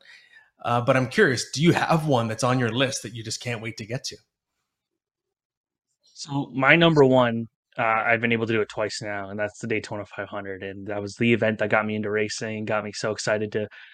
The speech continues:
Speaker 2: just to see cars going quickly and seeing my favorite guy, Tony Stewart, never win it. But, uh, because I've done that, I'd say, well, I've one for hockey and one for racing. And the one for racing is the Indy five hundred. And I know Mike McKenna, that's, he definitely loves that event too, but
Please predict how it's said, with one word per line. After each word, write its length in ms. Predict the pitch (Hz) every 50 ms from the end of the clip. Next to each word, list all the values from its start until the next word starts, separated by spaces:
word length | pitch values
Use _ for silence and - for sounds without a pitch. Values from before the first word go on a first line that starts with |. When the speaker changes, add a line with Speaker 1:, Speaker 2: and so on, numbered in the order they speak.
| - - - -
Speaker 2:
just 200 | - 127 - -
to 60 | -
see 200 | - - 117 104
cars 320 | - - 104 107 107 107
going 240 | - 123 110 107 110
quickly 500 | - - 110 107 107 - 117 110 113 113
and 220 | 110 107 104 104
seeing 300 | - - 113 107 107 107
my 200 | 110 107 107 107
favorite 300 | 107 - 113 107 110 110
guy, 180 | 113 113 113 110
Tony 300 | - - 123 120 117 113
Stewart, 360 | - - - 127 131 131 104
never 220 | 117 131 156 185 190
win 160 | 202 208 151
it. 160 | - - - - -
But, 220 | - 160 - - - - - - - - - - - 120
uh, 240 | 113 113 110 107
because 240 | 113 123 - 175 143
I've 100 | 143 120
done 220 | - 180 214 226 175
that, 240 | 117 110 107 107 - -
I'd 160 | 113 123 117 -
say, 320 | - 131 123 123 123 117 - - - - - _
well, 140 | - 139 151
I've 180 | 135 143 156 147
one 220 | 147 160 185 214
for 160 | 208 214 180
hockey 400 | 139 131 127 131 135 - 170 160
and 100 | 139 120
one 160 | 117 113 113 110
for 160 | - 117 110
racing. 420 | 104 101 101 98 - - 110 104
And 60 | 104
the 60 | 110 127
one 100 | 151 165
for 180 | - 143 120
racing 520 | 117 131 135 135 127 - - 120 113 113 113
is 120 | 110 107
the 120 | 110 117 113
Indy 140 | 110 110 107
five 260 | - - - - -
hundred. 340 | - 107 113 113 110 - - _ -
And 380 | - 113 110 107 104 107 107 107
I 20 |
know 100 | 110 113
Mike 220 | 117 127 127 - -
McKenna, 400 | 131 - - 127 123 127 127 - _
that's, 220 | - 110 107 - -
he 180 | 110 107 113
definitely 340 | 107 117 110 - 135 127 120
loves 140 | 120 120 117
that 140 | 123 120 120
event 240 | 117 120 117 117 -
too, 240 | - 123 120 127
but 140 | 117 113 -